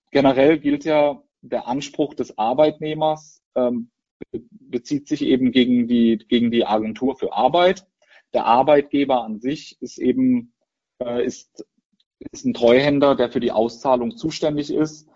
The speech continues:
und beantragt dann im Grunde im Nachgang die Erstattung, äh, des Kurzarbeitergeldes bei der Agentur für Arbeit.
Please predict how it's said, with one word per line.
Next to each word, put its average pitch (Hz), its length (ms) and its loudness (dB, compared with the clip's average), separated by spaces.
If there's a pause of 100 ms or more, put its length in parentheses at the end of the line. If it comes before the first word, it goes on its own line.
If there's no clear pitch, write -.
(260)
und 123 140 -8
beantragt 123 680 -2
dann 123 320 0
im 117 180 -8
Grunde 117 680 0
im 117 100 -2
Nachgang 117 640 -2
die 117 120 -4
Erstattung, 131 680 -2 (560)
äh, 120 220 -4
des 113 160 -6
Kurzarbeitergeldes 117 960 0
bei 107 120 -2
der 107 100 0
Agentur 101 420 -6
für - 180 -4
Arbeit. 90 500 0